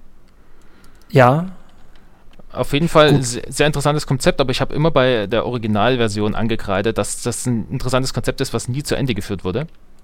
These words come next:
Speaker 2: Ähm, da bin ich mal gespannt, ob Firefly da vielleicht was draus macht.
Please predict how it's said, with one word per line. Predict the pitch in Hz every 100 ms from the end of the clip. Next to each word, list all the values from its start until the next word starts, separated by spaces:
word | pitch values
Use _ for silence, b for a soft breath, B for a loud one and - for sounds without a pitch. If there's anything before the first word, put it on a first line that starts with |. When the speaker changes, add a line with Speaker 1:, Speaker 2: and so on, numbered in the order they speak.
| - - - - B B B B B B B -
Speaker 2:
Ähm, | 113 113 113 113 113 110 107 98 - - - - - -
da | - -
bin | 185
ich | 185
mal | 113
gespannt, | 95 - 98 151
ob | -
Firefly | 104 98 85
da | 76
vielleicht | 90 101 -
was | -
draus | 90 92
macht. | 92 -